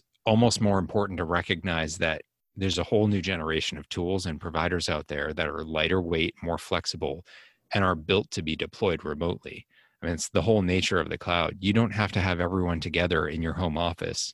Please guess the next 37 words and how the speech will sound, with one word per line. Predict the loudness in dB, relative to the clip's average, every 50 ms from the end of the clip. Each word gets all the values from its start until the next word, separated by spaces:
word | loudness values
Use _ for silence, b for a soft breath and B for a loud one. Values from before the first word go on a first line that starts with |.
| B B B B B B B -4
to | -4 -2
do | 0 0 0 0
some | 0 -4 -4 -6
of | -8
this | -6 -6 -6
stuff. | -6 -6 -8 -10 -10 -12 -16 -20 -20 _ b b b b b b b b b b
So | b 2 4 4 4 4 2 0 -4 _ _ _ _ _
I | 0 2 2
think | 4 4 4 4
this | 4 2 2
is | 0 0 0
an | 0 0
important | 0 -2 -4 -4 -4 -2 0 -2 -2 0
time | 0 0 2 2 0 0
to | -2 -4 -6
be | -4 -2 -2 -2 0 0
looking | 2 2 0 2 2 0 2 2
at | 2 2
moving | 2 2 2 2 2 0 2
ahead, | 2 2 2 2 0 -2 -2
even | 0 2 4 4 6 6 4
if | 4 2 0 -6 -6 -6 _ _ -2
in | 0 2 2 2 2 0 0
only | 0 0 2 2 2 2 2
a | 0
few | -2 0 0 2 4 4 2 2 0 -4 _ _ -8
specific | -4 0 0 0 2 0 -2 -2 -4 -4 0
areas. | 2 2 2 2 2 0 0 -2 -2 -4 -6 b b b b b b b b b b b b b b b _ _ _ _ _ _ _ _ _ _ 0
And | 2 4 4
I | 4 4 4 2
understand | 4 4 6 6 6 6 4 4 2 2 2
the | 0 -2
pressure | 0 0 0 0 0 -2 -4
to | -4 -4 -6
want | -2 -2 -2 -2 -2 -4 -6 -2
to | 0 2 2 2 0 -4 -6
wait. | -4 0 2 4 4 2 2